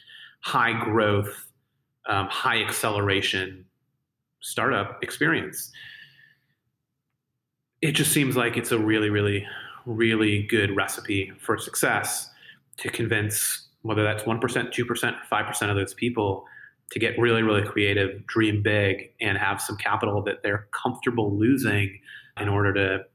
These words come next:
build products that change the world. That, that's my hope, at least. Good for my business and hopefully good for them as well.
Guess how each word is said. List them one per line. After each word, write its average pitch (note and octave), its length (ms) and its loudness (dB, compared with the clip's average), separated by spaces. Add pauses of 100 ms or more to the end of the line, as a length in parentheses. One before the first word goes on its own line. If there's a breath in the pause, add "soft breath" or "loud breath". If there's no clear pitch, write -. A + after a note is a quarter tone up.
(840)
build G#2+ 220 0
products G#2 320 0
that - 120 -6
change G2+ 200 0
the G2+ 100 -2
world. F#2+ 320 -2 (100)
That, G2+ 180 -4 (160)
that's - 200 -4
my G#2+ 140 2
hope, F#2+ 220 0
at F2+ 100 -4
least. F#2+ 320 -4 (400 loud breath)
Good D#3 160 2
for D3 80 2
my B2+ 160 2
business D3 720 0
and A#2 100 -8
hopefully C3 280 0
good A2+ 160 0
for G#2+ 80 -2
them G2 180 -4
as F#2+ 100 -14
well. G2 280 -12